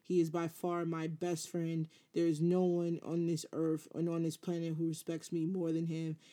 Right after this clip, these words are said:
And I, I, and sometimes I know when I, when I wake up in the morning, I see him in his quiet moments that I probably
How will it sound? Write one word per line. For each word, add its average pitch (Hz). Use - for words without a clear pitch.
And 170
I, 170
I, 170
and 170
sometimes 175
I 170
know 175
when 180
I, 170
when 175
I 170
wake 180
up 185
in 175
the 170
morning, 170
I 165
see 185
him 175
in 170
his 170
quiet 170
moments 165
that 170
I 165
probably 170